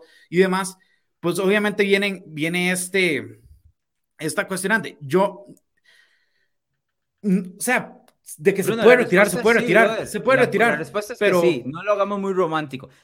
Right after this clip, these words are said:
Speaker 2: La respuesta
Speaker 1: pero
Speaker 2: es que sí, porque la situación que lo rodea alrededor, o sea, lo que tiene
Speaker 1: Es
Speaker 2: alrededor
Speaker 1: que
Speaker 2: en este
Speaker 1: eso, ese es mi
Speaker 2: momento
Speaker 1: punto, exacto.
Speaker 2: no, no, no le va a dar lo suficiente po-, como para que él en el siguiente año o este año gane un anillo.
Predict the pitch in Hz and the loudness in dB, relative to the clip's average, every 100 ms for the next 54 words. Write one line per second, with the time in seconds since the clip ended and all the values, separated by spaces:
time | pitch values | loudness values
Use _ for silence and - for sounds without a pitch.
0 | - 143 147 220 196 214 156 139 143 - | -10 -10 0 0 0 -2 -8 -12 -16 -20
1 | _ _ _ - - 160 185 180 190 180 | _ _ _ -4 -2 -2 -2 -2 -4 -8
2 | 170 185 214 214 202 202 208 196 196 208 | -6 -6 -2 -2 -2 -2 0 0 0 -2
3 | 208 202 180 196 - 147 139 151 139 143 | -2 0 0 -2 -8 -10 -6 -4 -4 -6
4 | 156 180 190 202 196 233 220 190 170 190 | -6 -4 -2 0 0 0 0 -2 -2 -2
5 | 240 185 185 135 - - - 151 165 170 | -2 0 0 -4 -10 -16 -14 -6 -2 0
6 | 170 170 170 156 160 160 151 147 156 175 | 0 -2 -4 -6 -6 -8 -8 -6 -2 0
7 | 151 131 151 170 170 127 135 156 131 143 | 2 0 -4 -8 -12 -10 -10 -10 -10 -10
8 | 139 127 120 - 123 139 156 143 147 139 | -8 -6 -6 -6 -6 -4 -6 -8 -10 -10
9 | 139 147 151 160 160 127 123 - 135 147 | -10 -8 -4 -4 -2 -6 -6 -8 -8 -8
10 | 123 120 135 160 254 - | -8 -8 -8 -8 -10 -10